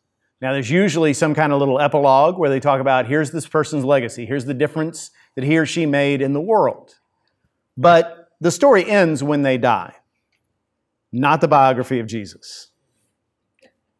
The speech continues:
There's two whole chapters after the death of Jesus in the book of John, and they are very essential chapters to the story of, of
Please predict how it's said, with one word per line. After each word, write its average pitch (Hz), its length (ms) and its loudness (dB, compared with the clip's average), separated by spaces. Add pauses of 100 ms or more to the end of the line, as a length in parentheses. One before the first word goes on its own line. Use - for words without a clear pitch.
(600)
There's - 120 -16
two 196 200 0
whole 175 240 2
chapters 139 960 -6
after 139 340 0
the 135 100 -6
death 131 240 0
of 127 60 -10
Jesus 117 360 -6
in 147 260 -2
the 139 80 0
book 135 220 -2
of 110 100 -8
John, 110 640 -4 (340)
and 123 180 -6
they 131 160 2
are 127 120 2
very 135 320 0
essential 143 560 -6
chapters - 800 -8
to 131 100 -8
the 117 100 -10
story 123 460 -8
of, 104 200 -14
of 113 240 -10